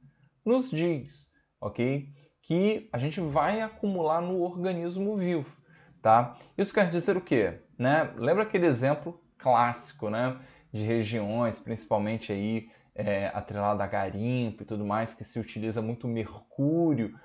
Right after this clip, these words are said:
ok, pra extração, né, de, de ouro e tudo mais, você faz a amálgama, né, faz aquela, é, isso foi tema até agora da uerj também, uma provinha recente, e aí você tem essa, essa ligação que é feita,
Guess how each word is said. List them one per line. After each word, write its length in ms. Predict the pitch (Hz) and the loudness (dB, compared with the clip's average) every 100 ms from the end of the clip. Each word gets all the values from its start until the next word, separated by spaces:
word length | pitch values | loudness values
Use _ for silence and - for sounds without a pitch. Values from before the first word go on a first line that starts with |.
| - | -12
ok, 320 | - 104 135 143 | -8 -2 0 0
pra 320 | 139 120 143 | 0 0 0
extração, 600 | 143 123 113 - 120 117 | -2 -4 -4 -4 -4 -2
né, 200 | 110 120 | -2 -4
de, 280 | 107 104 98 | -4 -6 -4
de 120 | 104 | -4
ouro 500 | 101 120 147 147 113 | -2 2 4 4 2
e 20 | |
tudo 240 | 107 107 107 | -2 -6 -4
mais, 400 | 101 135 139 127 | -2 -2 -2 -6
você 120 | 107 | -8
faz 420 | - 113 117 - - _ - | -4 -4 -4 -8 -20 _ 2
a 160 | 107 | 2
amálgama, 800 | 95 98 107 131 127 107 101 101 | 4 2 4 4 2 -2 -4 -4
né, 280 | 113 139 127 | -2 -2 -2
faz 200 | - 110 | -2 -2
aquela, 400 | 107 110 107 92 - - _ - | -2 0 0 -2 -8 -20 _ -6
é, 120 | 107 | -6
isso 140 | 104 | -4
foi 120 | - | -6
tema 220 | 143 165 147 | -4 -4 -2
até 140 | 165 | -2
agora 280 | 156 139 139 | 0 0 2
da 120 | 139 | 2
uerj 500 | 107 101 120 110 - | 4 2 0 -4 -8
também, 280 | 101 110 113 | -6 -4 -6
uma 80 | 104 | -4
provinha 500 | 101 101 104 107 107 - _ _ | -4 -2 -4 -8 -10 -20 _ _
recente, 720 | 107 95 - 113 131 127 - - _ _ - | -8 -8 -6 -4 -2 -4 -8 -20 _ _ 0
e 80 | 120 | 4
aí 160 | 123 | 4
você 280 | 139 143 147 | 2 0 -2
tem 560 | - 127 151 170 147 - | -2 -2 0 -2 -4 -4
essa, 880 | 120 113 - 127 117 110 107 104 98 - _ _ - | -4 -2 -2 0 2 2 2 0 -4 -12 _ _ -6
essa 400 | 104 - 110 104 | -4 0 0 2
ligação 800 | 110 113 104 - - 127 151 143 | 0 2 2 0 0 2 2 0
que 140 | - | -2
é 60 | 104 | -4
feita, 680 | - 131 147 165 147 120 | -4 -2 0 0 -2 -6